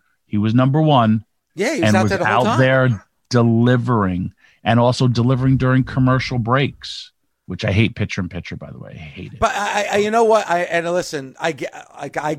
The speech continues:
Speaker 2: I completely get it. Like, they were getting killed on social media last night for the picture in picture. I don't know what else you could have done unless you just, you just had all the commercial spots within the first hour of the show, which could be a killer as well.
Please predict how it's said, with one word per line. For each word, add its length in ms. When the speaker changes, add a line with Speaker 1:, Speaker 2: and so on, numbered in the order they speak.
Speaker 2:
I 140
completely 540
get 240
it. 160
Like, 260
they 160
were 100
getting 240
killed 380
on 160
social 400
media 340
last 360
night 180
for 100
the 60
picture 320
in 60
picture. 400
I 120
don't 200
know 120
what 200
else 320
you 80
could 200
have 200
done 340
unless 360
you 100
just, 300
you 160
just 220
had 220
all 360
the 80
commercial 500
spots 400
within 260
the 80
first 360
hour 260
of 80
the 60
show, 260
which 220
could 120
be 120
a 100
killer 460
as 180
well. 420